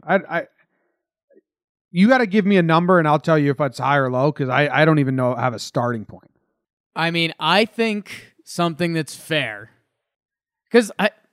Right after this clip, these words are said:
Speaker 2: I just think we both believe that Greg,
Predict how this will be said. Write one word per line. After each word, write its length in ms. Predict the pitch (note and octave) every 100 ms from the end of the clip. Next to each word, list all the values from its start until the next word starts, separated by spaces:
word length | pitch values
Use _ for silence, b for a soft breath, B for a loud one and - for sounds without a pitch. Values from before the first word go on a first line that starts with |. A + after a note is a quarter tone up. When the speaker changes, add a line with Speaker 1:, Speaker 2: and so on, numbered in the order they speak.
| _ -
Speaker 2:
I 140 | C4+
just 220 | C4+ D4
think 220 | C#4+ C4 E3+
we 280 | F3+ A3
both 580 | G#3 G#3 G3 F3+ - E3
believe 520 | E3 E3 F3 F3 C#3+
that 180 | D3+ C#3
Greg, 340 | - E3+ E3